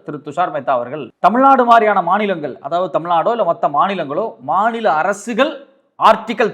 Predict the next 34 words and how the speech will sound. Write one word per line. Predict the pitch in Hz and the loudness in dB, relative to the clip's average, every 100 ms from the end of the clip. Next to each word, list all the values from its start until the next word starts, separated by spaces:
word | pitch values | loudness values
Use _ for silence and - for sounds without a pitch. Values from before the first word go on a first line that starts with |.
| 233 | 0
தேர்ட்டி | 233 277 190 | -2 -4 -8
டூவை | 208 220 220 | -6 -4 -4
பயன்படுத்த | 185 196 175 170 190 147 | -6 -6 -12 -12 -14 -10
முடியாது. | 170 175 120 139 120 | -6 -4 -4 -6 -12
அது | 147 190 | -12 -12
மட்டும் | 202 262 | -10 -8
இல்லாம | 175 151 240 202 - _ _ - | -4 -4 -4 -8 -12 _ _ 0
ஒன்றிய | 269 370 349 277 | 2 4 6 4
அரசாங்கமும் | 226 233 214 240 294 165 | 4 0 0 -6 -6 -2
ஆர்டிகிள் | 196 202 190 185 | 0 0 -4 -2
தேர்ட்டி | 185 180 | -4 -4
டூவை | 170 160 | -2 -2
பயன்படுத்த | 165 160 151 139 | -2 -4 -8 -8
முடியாது | 135 143 151 | -2 -2 -2
அப்படின்னு | 139 135 123 | -8 -12 -12
சொல்லி | 139 208 - _ - | -12 -12 -16 _ -8
ஒரு | 131 131 | -6 -4
குண்டை | 139 185 | -4 -4
தூக்கி | 156 135 | -6 -8
போட்டிருக்கிறார் | 127 120 113 123 170 - | -8 -10 -6 -4 -4 -4
கோர்ட்லயே. | 139 139 123 156 175 _ _ | -6 -6 -10 -10 -10 _ _
அதுக்கு | 139 185 175 | -8 -6 -6
ஒரு | 139 147 | -8 -4
காரசாரமான | 165 208 208 214 202 196 208 160 | 0 0 -2 -4 -4 -6 -6 -8
ரிப்ளையை | 160 170 180 220 165 | -6 -6 -4 -6 -8
உச்சநீதிமன்ற | 190 190 170 160 143 143 | -8 -8 -8 -6 -4 -2
தலைமை | 160 160 | -2 -4
நீதிபதி | 147 135 127 135 | -10 -10 -10 -10
திரு | 123 | -8
பி | 143 156 | 0 0
ஆர் | 123 | 2
கவாய் | 135 160 | 0 0
அவர்கள் | 135 131 120 | -2 -10 -12
கொடுத்திருக்கிறாங்க. | 123 - 117 113 143 | -14 -12 -6 -4 -4